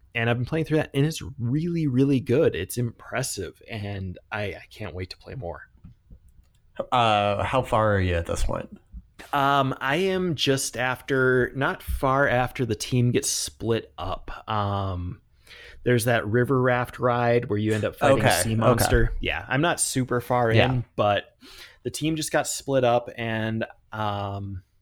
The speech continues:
Speaker 1: now I'm actually, I'm following Sabin right now, so it's, it's
Speaker 2: I,
Speaker 1: been good.
Speaker 2: it's an interesting point where, um, like, at sixteen bit, I was thinking about this with Metal Gear Solid and watching kind of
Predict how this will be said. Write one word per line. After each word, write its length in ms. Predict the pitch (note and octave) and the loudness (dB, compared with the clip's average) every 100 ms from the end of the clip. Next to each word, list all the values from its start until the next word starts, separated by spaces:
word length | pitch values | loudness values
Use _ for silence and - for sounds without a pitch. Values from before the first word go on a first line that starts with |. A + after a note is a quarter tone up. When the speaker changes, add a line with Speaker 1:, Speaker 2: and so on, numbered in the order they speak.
| _ _ | _ _
Speaker 1:
now 120 | A#2 A2 | -6 -4
I'm 100 | G#2 | -4
actually, 300 | - G#2+ G2 | -6 -6 -4
I'm 180 | A2+ G#2 | -4 -4
following 500 | - A#2+ A2 G2 G2 | -2 0 2 0 -4
Sabin 580 | - - A2 C#3 F2 E2 | -4 -6 -6 -8 -10 -12
right 200 | F2 - | -14 -12
now, 260 | D#2+ D2+ - | -10 -10 -10
so 360 | - D#2+ D#2+ - _ _ _ _ _ _ _ _ _ _ _ _ _ _ _ _ | -8 -8 -10 -14 _ _ _ _ _ _ _ _ _ _ _ _ _ _ _ _
it's, 260 | B2+ - - | -12 -10 -12
it's 180 | A#2+ - | -6 -2
Speaker 2:
I, 100 | D3+ | -2
Speaker 1:
been 80 | G2 | -2
good. 180 | - | -2
Speaker 2:
it's 200 | D#3 - | 0 4
an 140 | E3 D3+ | 4 4
interesting 580 | D3+ C#3+ F3+ - E3 D3 | 2 0 0 2 4 8
point 580 | - C#3 C3+ A#2+ - A#2 | 8 8 6 4 2 2
where, 500 | A#2 A2 G#2 G2+ F#2+ | 4 6 4 4 4
um, 640 | G2+ F#2+ F2+ F2+ F2+ F2+ - - _ _ _ A#2 | 4 4 2 2 0 0 -4 -10 _ _ _ 2
like, 340 | A2 - - _ _ _ - - - | 2 0 -10 _ _ _ -2 -2 0
at 180 | A#2+ - | 0 0
sixteen 560 | - A#2+ - C3+ A#2+ A2 | 0 -2 0 4 6 6
bit, 380 | A2+ G#2+ - - - | 4 4 -2 -8 -2
I 80 | |
was 200 | C3+ B2 | 0 2
thinking 260 | C#3 A#2+ A#2 | 2 2 2
about 240 | G#2+ G#2+ | 2 2
this 180 | A2 - | 0 -6
with 220 | A2 - | -8 -2
Metal 240 | G2+ G#2 G#2+ | 0 2 2
Gear 220 | G2+ F#2+ | 0 -2
Solid 400 | - G2+ G2+ G2 | 0 0 2 0
and 180 | F2+ G2 | 0 2
watching 420 | G2 G2 A2+ G2 | 2 2 0 0
kind 280 | - A2 | 0 2
of 120 | F#2+ | 2